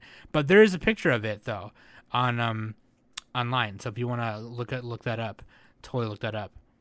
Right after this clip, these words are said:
Harvest Moon, Friends of Mineral Town, G B A games get Switch remake. I'm loving this, okay? Because Nintendo Switch, Nintendo knows what they do well, and they do innovative portable stuff well.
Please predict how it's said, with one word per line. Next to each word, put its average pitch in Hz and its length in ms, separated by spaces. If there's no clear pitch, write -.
Harvest 180 400
Moon, 180 220
Friends 160 260
of 135 100
Mineral 143 260
Town, 139 500
G 127 180
B 127 160
A 123 100
games 117 340
get 110 160
Switch - 380
remake. 110 440
I'm 160 260
loving 147 300
this, - 300
okay? 120 320
Because 139 300
Nintendo 165 520
Switch, - 580
Nintendo 226 500
knows 196 340
what 151 140
they 156 100
do 147 200
well, 113 360
and 131 200
they 139 100
do 147 520
innovative 135 840
portable 156 400
stuff 120 240
well. 117 360